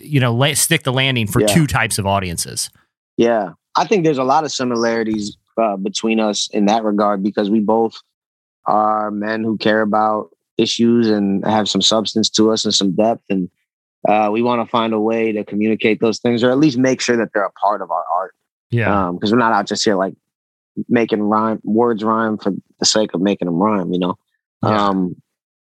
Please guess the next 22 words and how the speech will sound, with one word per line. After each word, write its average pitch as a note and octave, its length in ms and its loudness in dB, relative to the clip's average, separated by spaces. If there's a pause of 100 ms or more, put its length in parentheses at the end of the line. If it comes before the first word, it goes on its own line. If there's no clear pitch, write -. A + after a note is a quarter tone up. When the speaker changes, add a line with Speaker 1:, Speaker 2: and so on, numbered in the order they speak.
(220)
Speaker 2:
I G2+ 100 4
do, A2+ 180 2
we A2+ 220 2
do A#2+ 140 4
wanna G#2+ 220 0
communicate G2 600 0
deeper F#2+ 220 2
messages F#2+ 600 0
from F2+ 200 -4
time F#2 260 -2
to F#2 60 0
time. F2+ 320 0
And F2 100 0
I E2+ 60 0
think, F#2 260 -2
like, E2 280 -2 (1040)
when A#2+ 180 4
you B2+ 240 6
communicate C3+ 560 2
them G#2+ 120 0
super C3 560 4
directly A#2 800 0